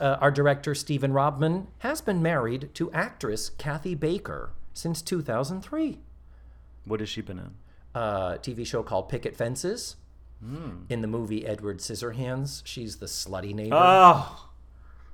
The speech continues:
Speaker 2: She's one of those actresses that you're like, "I want to,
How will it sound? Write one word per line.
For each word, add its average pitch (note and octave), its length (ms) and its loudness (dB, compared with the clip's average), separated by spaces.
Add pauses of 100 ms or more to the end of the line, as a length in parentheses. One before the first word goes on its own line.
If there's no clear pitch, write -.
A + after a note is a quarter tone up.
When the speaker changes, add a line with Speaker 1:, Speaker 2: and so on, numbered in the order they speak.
(560)
Speaker 2:
She's A3 240 -6
one A#3 100 0
of G#3 60 0
those D#3+ 160 0
actresses C3+ 640 0
that A2+ 200 0
you're A2+ 160 0
like, A2 300 -2
"I D3 200 -4
want C#3 340 -2
to, A#2 120 -8